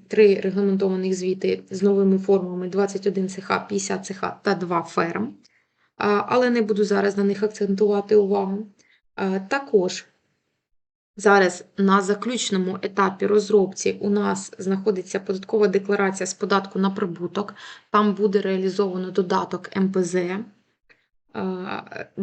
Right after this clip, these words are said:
звіт буде викладено зовнішніми. І я думаю, що, мабуть, вже на цьому тижні. Дуже скоро він вже на заключному етапі тестування.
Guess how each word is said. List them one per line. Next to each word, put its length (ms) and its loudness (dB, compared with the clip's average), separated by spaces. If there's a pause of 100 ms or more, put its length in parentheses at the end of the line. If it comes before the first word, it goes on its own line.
(140)
звіт 380 -4
буде 240 4
викладено 540 4
зовнішніми. 840 0 (280)
І 100 -2
я 180 2
думаю, 380 -2
що, 220 -4
мабуть, 560 0
вже 360 0
на 320 0
цьому 300 2
тижні. 500 2 (100)
Дуже 400 0
скоро 400 2
він 180 2
вже 160 2
на 160 2
заключному 460 -2
етапі 280 -6
тестування. 680 -8